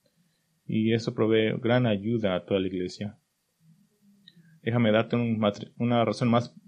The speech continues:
por la cual el matrimonio tiene un deber para con la iglesia, y los ma-, es que los matrimonios en la iglesia reflejan la reputación de la iglesia.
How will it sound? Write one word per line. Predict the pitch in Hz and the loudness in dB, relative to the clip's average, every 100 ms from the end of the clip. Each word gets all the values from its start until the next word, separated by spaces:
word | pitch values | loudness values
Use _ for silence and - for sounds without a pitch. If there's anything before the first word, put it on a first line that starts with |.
| - | -2
por | 113 | 0
la | 107 | 2
cual | 127 | 2
el | 123 | 2
matrimonio | 110 107 110 113 117 107 | 2 0 0 2 0 0
tiene | 113 | 0
un | 110 | 0
deber | 107 107 | 0 2
para | 107 104 | 0 0
con | 101 | -4
la | |
iglesia, | 98 113 139 113 | -4 -4 -2 -2
y | |
los | 110 113 | -2 0
ma-, | 110 - | -2 -4
es | 123 - | -8 -2
que | 143 | 0
los | 131 | 2
matrimonios | 120 110 113 120 139 127 | 0 0 0 2 0 0
en | 123 | 0
la | |
iglesia | 107 117 127 131 | 0 0 0 0
reflejan | 113 110 - 147 143 | 0 -2 -2 -2 0
la | 117 | -2
reputación | 113 107 110 113 143 139 | -2 -4 -2 -2 -2 0
de | |
la | 107 | 0
iglesia. | 92 92 - 92 | 0 -2 -4 -6